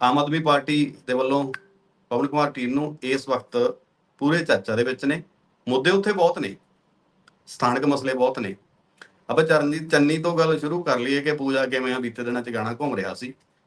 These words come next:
ਇੱਕ ਸਮਾਗਮ ਸੀ ਉੱਥੇ, ਜਗੀਰ ਕੌਰ ਹੋਰਾਂ ਨੂੰ ਉਹ ਮਿਲਦੇ ਆ ਤੇ ਬੀਬੀ ਜਗੀਰ ਕੌਰ ਦੀ ਠੋਡੀ ਤੇ ਹੱਥ ਲਾ ਦਿੰਦੇ ਆ, ਉਹਦਾ ਰੌਲਾ ਪਾ-, ਪਾਉਂਦੇ ਆ। ਨਾ ਤਾਂ ਕਾਂਗਰਸ ਦੇ ਕਿਸੇ ਆਗੂ ਨੂੰ ਤਕਲੀਫ ਸੀ, ਨਾ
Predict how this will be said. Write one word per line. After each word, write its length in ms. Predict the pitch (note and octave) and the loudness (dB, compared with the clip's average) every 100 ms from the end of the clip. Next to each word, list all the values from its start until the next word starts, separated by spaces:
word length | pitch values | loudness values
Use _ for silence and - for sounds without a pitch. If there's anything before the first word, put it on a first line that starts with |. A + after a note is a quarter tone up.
| _ | _
ਇੱਕ 580 | B2+ A2+ - C3+ C3+ B2+ | -10 -6 0 2 4 0
ਸਮਾਗਮ 400 | - A#2+ A2+ C#3+ | -4 -2 0 -2
ਸੀ 120 | D3 D3+ | -2 -4
ਉੱਥੇ, 460 | C#3 C3+ A#2+ G#2+ - _ A2 | -4 -4 -4 -6 -12 _ -10
ਜਗੀਰ 360 | A2+ A2+ A#2+ A#2+ | -4 -2 -2 0
ਕੌਰ 200 | C#3 B2 | 0 0
ਹੋਰਾਂ 220 | C3+ A#2+ | 0 2
ਨੂੰ 160 | A#2+ | 2
ਉਹ 80 | B2+ | 0
ਮਿਲਦੇ 300 | A2 G2+ A2+ | 0 -2 -2
ਆ 40 | C3 | -4
ਤੇ 100 | A#2+ | -4
ਬੀਬੀ 260 | A#2 A2+ | -4 -4
ਜਗੀਰ 300 | A2 A2 G#2 | -4 -4 -6
ਕੌਰ 220 | G#2 A2+ | -4 -4
ਦੀ 100 | A#2 | -4
ਠੋਡੀ 240 | D3 C#3+ A#2 | -4 -2 -2
ਤੇ 120 | A2 | -2
ਹੱਥ 140 | A#2 | -2
ਲਾ 140 | A2 F2 | -4 -6
ਦਿੰਦੇ 220 | E2 E2 | -8 -16
ਆ, 80 | - _ _ _ _ _ _ _ _ _ _ _ _ | -18 _ _ _ _ _ _ _ _ _ _ _ _
ਉਹਦਾ 140 | B2 E3 | 2 4
ਰੌਲਾ 220 | C#3 C3+ | 4 0
ਪਾ-, 160 | C#3 C#3 | 0 -6
ਪਾਉਂਦੇ 460 | C3+ C3 B2+ B2+ | -2 0 4 4
ਆ। 120 | B2 B2 _ _ _ _ - | 2 -2 _ _ _ _ -6
ਨਾ 180 | A2 B2+ | -4 -2
ਤਾਂ 300 | E3 E3 F3 | 0 0 0
ਕਾਂਗਰਸ 500 | D#3+ A#2+ G#2+ A2+ - | -2 -2 -2 -6 -6
ਦੇ 140 | B2+ | -8
ਕਿਸੇ 260 | C#3+ C#3 C#3+ | -6 -2 0
ਆਗੂ 280 | C3+ C#3 D3 | 0 -2 -4
ਨੂੰ 320 | D3+ D3+ - _ _ _ _ _ - | -6 -6 -12 _ _ _ _ _ -8
ਤਕਲੀਫ 320 | B2 D3 D3+ | -4 -2 -2
ਸੀ, 180 | D3+ E3 | -2 0
ਨਾ 520 | C3+ A#2+ C#3 C3 A2+ | 2 2 2 2 -2